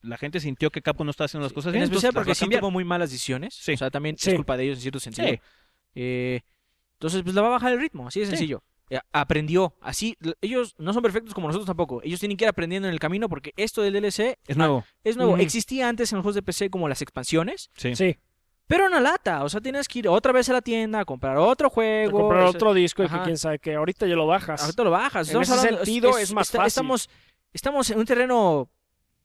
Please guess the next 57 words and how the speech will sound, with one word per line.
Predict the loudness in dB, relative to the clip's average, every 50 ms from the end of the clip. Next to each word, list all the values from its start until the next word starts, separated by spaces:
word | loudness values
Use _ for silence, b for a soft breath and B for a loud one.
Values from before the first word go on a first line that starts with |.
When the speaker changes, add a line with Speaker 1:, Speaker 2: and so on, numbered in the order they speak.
| _ _ _ _ _ _
Speaker 2:
¿cómo | -12 -6
se | -4
llama? | -4 0 4
Virgen, | 4 4 4 4 0 -6 -8 -8 -10 -10
en | -10 -6
ese | 0 0
Speaker 1:
Sí. | 2
Speaker 2:
sentido. | 2 4 4 2 2
Entonces, | 2 2 2 2 2 b b b b b _ _
va | 0 2 2 2
a | 4
haber | 4 4 4 4
muchos | 6 6 4 4 4 2 0 2
errores | 0 0 2 2 2 2 2 0
al | 0 -2
inicio. | 0 0 -2 -2 -2 -4 -6
Siempre | -4 0 2 2 2 4 2 2
hay | 2 2
errores. | 2 2 0 0 0 -2 0 0
¿O | 0 0
qué? | 2 2 0 0
Speaker 3:
Ujú. | 0 -4 _ _
Speaker 2:
Cuando | -2 0 2 2 0
llegó | 0 0 2 2 4 6 6
el | 4 6
tres | 4 2 2 4
D | 4 2 4
llegó | 4 6 6 6
súper | 6 4 2 2 2 0
chido. | 0 0 0 2 2 2 0 0 -4
Speaker 1:
<laughs> | -4 0 0 0 2 2
Speaker 2:
Yo | 2
me | 2 2
acuerdo | 4 4 4 4 4 2
que | 2
cuando | -2 -2 -2 -2 -2
llegó | -2 -2 0 4 4
el | 4 4
tres | 4 2 2 2
D | 2 0
fue | 0 0 -2
como | -2 0 -2 2 2
dar | 2 2
tres | 2 0 0 2
pasos | 2 0 0 0 -4 -2
para | -4 -4 -4
atrás. | -4 -4 -4 -4 -4 -6 -10 _
Speaker 1:
Sí. | -12 -6 -2
Speaker 2:
Los | -2 -2 0
juegos | 2 2 2 2
de | 2
Super | -4 -4 -6
Nintendo | -6 -2 0 -2 0
se | 0 0
veían | 0 0 0
súper | 2 0 2 2 2 -2 0
bien. | -4 -4 -4 -4 -4 -6